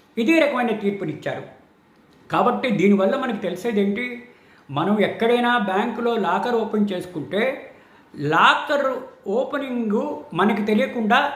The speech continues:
చేయడానికి వీల్లేదు. బ్యాంకు వాళ్ళు, బ్యాంకు వాళ్ళ దగ్గర తాళాలు ఉన్నంత మాత్రాన బ్యాంకు లాకర్ని కస్టమర్కి తెలియకుండా ఓపెన్ చేయడం అంటే అది డెఫిషియన్సీ సర్వీసెస్ కింద వస్తుంది, అది అన్యాయము,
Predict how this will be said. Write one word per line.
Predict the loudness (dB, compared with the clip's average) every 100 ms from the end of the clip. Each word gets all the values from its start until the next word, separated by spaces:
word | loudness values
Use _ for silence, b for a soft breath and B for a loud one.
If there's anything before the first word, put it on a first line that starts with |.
| -2
చేయడానికి | 0 2 2 0 0
వీల్లేదు. | -2 -2 -2 -2
బ్యాంకు | -2 0 0 0
వాళ్ళు, | 0 2 2 0 -2 0
బ్యాంకు | 0 0 2
వాళ్ళ | 2 4
దగ్గర | 2 0
తాళాలు | -2 0 2 2 2
ఉన్నంత | 0 0 -2
మాత్రాన | -2 -2 -2 0 2 0 0 -6 0
బ్యాంకు | 2 2 0
లాకర్ని | 0 0 0 -4 -4 -6 -6
కస్టమర్కి | -8 -2 0 0 -2
తెలియకుండా | 0 0 0 -2 2 2 0 0
ఓపెన్ | 0 2 0
చేయడం | 0 0 2
అంటే | 0 0 0 0 B B B
అది | 0 2
డెఫిషియన్సీ | 2 0 2 0 0
సర్వీసెస్ | 0 0 0 -2 -2
కింద | 0 0
వస్తుంది, | -2 -4 -4 0 0 0 0
అది | 2
అన్యాయము, | 4 4 2 2 -2 -4 -6